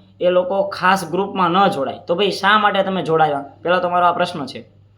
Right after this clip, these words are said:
ગ્રુપની અંદર સાડી સાતસો વિદ્યાર્થીઓ હતા, એટલે અમને તો એમ જ હતું કે ત્યાં પાંચસો વિદ્યાર્થી મિત્રો આવશે,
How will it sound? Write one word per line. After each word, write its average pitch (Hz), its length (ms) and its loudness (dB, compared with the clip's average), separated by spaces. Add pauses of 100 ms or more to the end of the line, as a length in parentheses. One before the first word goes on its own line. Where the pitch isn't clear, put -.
(200)
ગ્રુપની 185 320 -2
અંદર 202 180 -4
સાડી 185 240 0
સાતસો 190 280 -2
વિદ્યાર્થીઓ 180 560 2
હતા, 165 200 2
એટલે 156 140 0
અમને 185 240 -2
તો 196 80 -2
એમ 190 180 2
જ 175 60 -2
હતું 185 200 -4
કે 190 100 -4
ત્યાં 180 180 -2
પાંચસો 180 260 0
વિદ્યાર્થી 175 400 0
મિત્રો 165 260 -6
આવશે, 156 280 -2